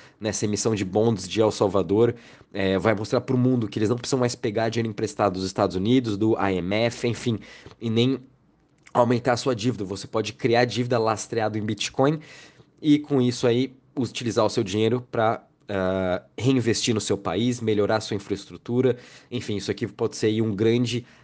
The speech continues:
alerta pros países emergentes, né, que tem muita dívida em dólar, de sair dessa dívida em dólar e conseguir construir uma dívida em Bitcoin, que a gente sabe que a coisa é uma forma mais segura, né,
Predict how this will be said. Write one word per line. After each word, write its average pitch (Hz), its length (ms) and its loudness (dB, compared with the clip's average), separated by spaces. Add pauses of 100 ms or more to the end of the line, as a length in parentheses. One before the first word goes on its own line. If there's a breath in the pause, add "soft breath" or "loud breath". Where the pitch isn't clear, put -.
(100)
alerta 104 460 0
pros 98 220 -4
países 101 320 0
emergentes, 104 600 2
né, 92 120 -2
que - 120 -20
tem 95 160 -6
muita 104 260 -2
dívida 95 320 -2
em 98 120 0
dólar, 104 420 4
de 101 120 -6
sair 101 200 -2
dessa 98 200 -2
dívida 95 240 -4
em 104 80 -4
dólar 101 300 2
e 110 60 0
conseguir 98 580 -6 (300 loud breath)
construir 107 320 -4
uma 101 140 2
dívida 98 460 -2
em 113 140 -2
Bitcoin, 104 400 0
que 101 60 -2
a 104 40 -2
gente 98 100 -4
sabe 101 200 2
que - 80 -2
a 98 40 -2
coisa 101 400 2
é 101 100 0
uma 98 300 0
forma 113 300 2
mais 104 220 0
segura, 113 460 0
né, 90 140 -2